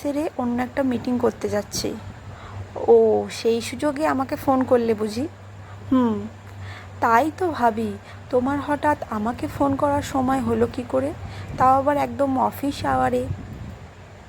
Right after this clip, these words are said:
"রাত্রি, আমি তোমাকে ফোন করি না বলছো?" "উত্তরটা নিজেই খুব ভালো করে জানো, তাই না?" "Fine, I admit তুমি ম্যাক্সিমাম টাইম ফোন করো আমাকে,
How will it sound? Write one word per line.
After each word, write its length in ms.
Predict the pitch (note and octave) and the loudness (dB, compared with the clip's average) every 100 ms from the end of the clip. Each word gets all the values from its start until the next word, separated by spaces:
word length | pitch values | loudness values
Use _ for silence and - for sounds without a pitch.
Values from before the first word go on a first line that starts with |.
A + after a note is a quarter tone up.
| - - - | -18 -12 2
"রাত্রি, 580 | A#3+ A#3+ - D#4+ D4 F4+ - - | 4 4 0 -2 -2 -4 -10 -8
আমি 180 | A#3+ B3+ | -4 -4
তোমাকে 240 | - C#4 D#4 | -2 -2 -4
ফোন 320 | - C4 D4 | 0 2 4
করি 260 | C#4 A#3 B3+ | 6 4 6
না 140 | E4+ | 4
বলছো?" 420 | G4 G4 - - G3+ - - - - - - - - | 6 4 4 -4 -6 -12 -18 -18 -18 -20 -20 -16 -6
"উত্তরটা 640 | - B3+ - E4 - - F#4 | -4 -4 0 -2 0 4 4
নিজেই 400 | D4+ C#4 C4+ E4 - | 6 2 2 -2 0
খুব 140 | E4 | -2
ভালো 240 | C#4 C#4 C#4+ | 2 2 2
করে 240 | D4 C#4 | 2 0
জানো, 320 | B3 C4 C4 C4 | 2 2 2 4
তাই 180 | A#3+ | 4
না?" 240 | B3 F4+ - G#3+ - - - - - - - - - | 4 -2 -4 -8 -16 -20 -20 -16 -16 -16 -18 -18 0
"Fine, 380 | C#4+ D4 C#4 C4 C#4 - - - - - - - A3+ | 4 6 4 0 -4 -8 -18 -20 -18 -18 -18 -8 -4
I 280 | A#3+ B3 | 2 4
admit 300 | B3 C4 D4+ F#4 - - - | 4 2 0 -2 -10 -18 -6
তুমি 300 | C4 B3+ E4+ | -2 0 2
ম্যাক্সিমাম 640 | E4 C#4+ - C#4+ C#4 C4+ | 2 0 -2 0 2 2
টাইম 360 | B3+ A#3+ A#3 A3+ | 2 0 0 -4
ফোন 280 | - A3 | -2 -2
করো 240 | G#3+ G#3+ G#3+ | 4 4 6
আমাকে, 380 | G3+ G3+ - | 2 -2 -4